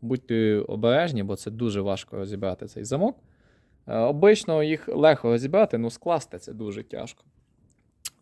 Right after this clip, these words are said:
То, можливо, що ці мікроки робочі, бо вони, звісно, роблять дуже довго.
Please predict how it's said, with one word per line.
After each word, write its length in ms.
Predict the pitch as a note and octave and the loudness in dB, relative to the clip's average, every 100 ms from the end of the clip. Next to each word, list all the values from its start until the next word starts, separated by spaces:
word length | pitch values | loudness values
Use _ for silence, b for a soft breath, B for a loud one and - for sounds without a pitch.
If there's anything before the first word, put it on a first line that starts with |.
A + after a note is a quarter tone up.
| _ | _
То, 380 | C3 C#3+ D3 B2 - _ - | 2 4 4 0 -10 _ -12
можливо, 420 | C3 D#3+ G3 E3+ | -10 -6 -4 -4
що 140 | - | -8
ці 160 | - D3 | -12 -10
мікроки 420 | D3 C#3+ C3 - | -10 -8 -10 -8
робочі, 400 | C3+ D#3 A3+ - | -8 -6 -8 -8
бо 100 | G#2+ | -8
вони, 260 | A2+ D3+ D#3 b b b b b _ | -6 -6 -10 b b b b b _
звісно, 420 | B2+ C#3+ C#3 C#3 | -8 -8 -6 -4
роблять 300 | C3 C#3 C3+ | -4 -2 -4
дуже 260 | C3+ G#2+ G2 | -4 -4 -4
довго. 420 | G2 G2 G2 G2 | -4 -4 -6 -12